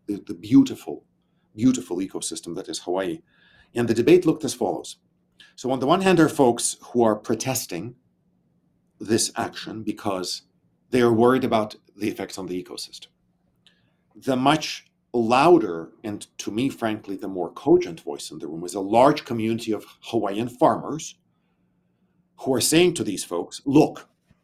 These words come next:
you can flood us with your hypothetical concerns all day long, but what we're telling you is, is that this is the only way we can continue to grow papaya in Hawaii.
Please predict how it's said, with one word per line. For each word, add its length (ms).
you 200
can 380
flood 380
us 180
with 140
your 160
hypothetical 760
concerns 580
all 220
day 180
long, 500
but 180
what 220
we're 320
telling 400
you 200
is, 240
is 160
that 180
this 220
is 120
the 280
only 340
way 220
we 120
can 200
continue 400
to 120
grow 280
papaya 460
in 100
Hawaii. 440